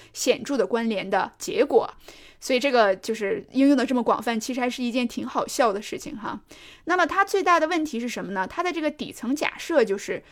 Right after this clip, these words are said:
人是可以分类的，人的性格是稳定的。那么比如说你测出来是内向的，那么你就是不适合外向的工作的。那么你，你在社交场合可能就不爱说话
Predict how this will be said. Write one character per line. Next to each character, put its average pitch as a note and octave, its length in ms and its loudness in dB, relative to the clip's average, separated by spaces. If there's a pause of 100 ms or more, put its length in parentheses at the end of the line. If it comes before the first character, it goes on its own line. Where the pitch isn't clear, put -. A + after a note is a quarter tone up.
(160)
人 G#3+ 180 0
是 C4+ 80 0
可 C4+ 100 -2
以 G3+ 60 -4
分 A#3+ 180 -4
类 B3+ 200 2
的， F3 160 -10 (320)
人 A3 160 0
的 A#3 40 0
性 A#3+ 200 0
格 A3 80 2
是 A#3 100 -2
稳 - 180 -2
定 G3+ 200 -6
的。 A#2+ 160 -6 (240)
那 A#3+ 100 -4
么 A#3+ 60 2
比 G#3+ 100 0
如 G#3+ 80 6
说 B3+ 120 4
你 A3+ 120 0
测 F4+ 220 -2
出 D4 80 -2
来 B3+ 120 6
是 B3 120 -2
内 B3 160 2
向 A3 200 -4
的， - 140 -8
那 C#4 100 0
么 C#4+ 80 6
你 B3 140 0
就 B3 140 -6
是 A3+ 80 -4
不 F#3+ 180 -10
适 E4+ 160 -2
合 G#3+ 160 -6
外 G3 160 0
向 G3+ 160 -8
的 G3 80 -8
工 A#3+ 180 0
作 D4+ 160 4
的。 - 120 -4 (320)
那 C4 80 0
么 A3+ 200 2 (180)
你， G3 460 -6
你 G3+ 140 -10
在 G3 100 -2
社 A#3+ 140 -2
交 A#3+ 100 6
场 A3+ 220 -2
合 G#3 160 -2
可 G#3+ 100 -14
能 G#3 120 -6
就 A#3 100 -4
不 B3 80 2
爱 C4 80 6
说 D#4 160 -2
话 F#4 280 4